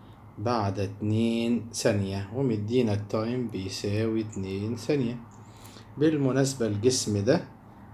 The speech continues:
لما بيتحرك بحركة أفقية من مكان مرتفع بيمشي على مسار مثل هذا.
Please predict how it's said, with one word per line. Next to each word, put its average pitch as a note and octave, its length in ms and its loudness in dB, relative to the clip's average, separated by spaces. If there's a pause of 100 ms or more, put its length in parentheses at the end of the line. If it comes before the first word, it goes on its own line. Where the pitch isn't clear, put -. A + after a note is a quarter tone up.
(120)
لما G2+ 480 0 (1200)
بيتحرك A2+ 720 0
بحركة G#2 600 -2
أفقية G#2 680 -2 (640)
من G2+ 220 0
مكان A#2 380 0
مرتفع A#2+ 720 2 (1200)
بيمشي A#2 880 4
على G#2+ 600 0
مسار G#2+ 640 0 (1400)
مثل A2 300 -2
هذا. F#2 320 -2